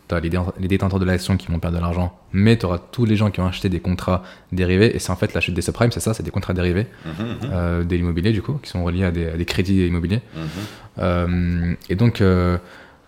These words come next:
Speaker 1: quand tu regardes des banques qui font faillite, c'est les banques qui ont le plus de, de produits dérivés, en fait, à leur actif, et, euh, et celles qui jouent beaucoup avec les taux d'intérêt. Euh, aujourd'hui, t'as pas vraiment ça avec la blockchain.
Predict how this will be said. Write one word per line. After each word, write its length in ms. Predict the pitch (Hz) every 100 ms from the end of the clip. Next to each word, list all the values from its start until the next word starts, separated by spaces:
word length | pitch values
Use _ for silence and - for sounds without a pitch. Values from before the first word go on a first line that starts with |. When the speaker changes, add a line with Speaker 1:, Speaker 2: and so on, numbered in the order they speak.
| _ _ _ -
Speaker 1:
quand 100 | -
tu 80 | 92
regardes 220 | 101 101
des 100 | 87
banques 220 | 90 101
qui 60 | -
font 100 | 92
faillite, 220 | 98 113
c'est 100 | 101
les 100 | 85
banques 180 | 101 101
qui 220 | - 92
ont 180 | 87 87
le 140 | 85
plus 260 | - 101 90
de, 600 | 87 85 82 80 78 65
de 120 | -
produits 280 | 85 - 92
dérivés, 300 | 87 85 90
en 60 | 98
fait, 120 | 95
à 60 | 85
leur 100 | 80
actif, 420 | 82 - 110 -
et, 40 | 87
euh, 380 | 85 82 85 82
et 100 | 85
celles 180 | 85 92
qui 80 | 98
jouent 100 | 90
beaucoup 220 | 90 92
avec 100 | 95
les 60 | 92
taux 100 | 92
d'intérêt. 300 | 87 87 82 - - - - - - -
Euh, 180 | 87 85
aujourd'hui, 240 | 87 120
t'as 160 | 98 85 - - -
pas 140 | 135
vraiment 200 | 120 113
ça 120 | 107 117
avec 100 | -
la 80 |
blockchain. 440 | 92 92 113 139